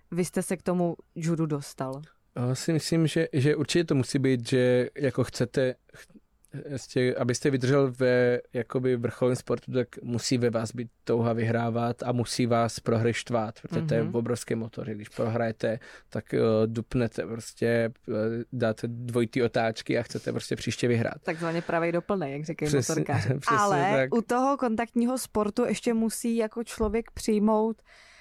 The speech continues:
Speaker 1: nějaký jako narušení tý svojí jako osobní komfortní jako zóny, že jo?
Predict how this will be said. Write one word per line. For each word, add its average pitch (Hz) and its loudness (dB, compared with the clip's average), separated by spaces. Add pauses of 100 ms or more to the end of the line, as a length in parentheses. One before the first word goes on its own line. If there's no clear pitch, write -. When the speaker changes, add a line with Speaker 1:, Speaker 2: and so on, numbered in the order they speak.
(120)
Speaker 1:
nějaký 202 0
jako 220 0
narušení 226 0 (280)
tý 220 -2
svojí 220 0
jako 220 0
osobní 214 -2
komfortní 214 -2
jako 220 -2
zóny, 170 0
že 190 0
jo? 185 2